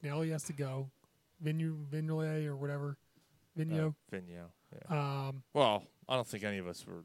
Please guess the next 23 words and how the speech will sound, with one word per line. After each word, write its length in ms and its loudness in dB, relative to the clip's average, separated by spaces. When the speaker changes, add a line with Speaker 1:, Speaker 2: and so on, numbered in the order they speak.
Speaker 2:
I 100 4
wasn't 280 2
happy 280 -10
they 100 -10
got 160 -10
rid 100 -12
of 60 -14
him, 80 -16
honestly. 340 -16
I, 120 -6
I 60 -4
thought 280 2
it 60 -2
was 360 -6
Speaker 1:
No, 240 8
I 120 6
mean, 200 2
we 140 6
were 220 6
happy 240 4
when 160 4
we 80 -2
got. 200 0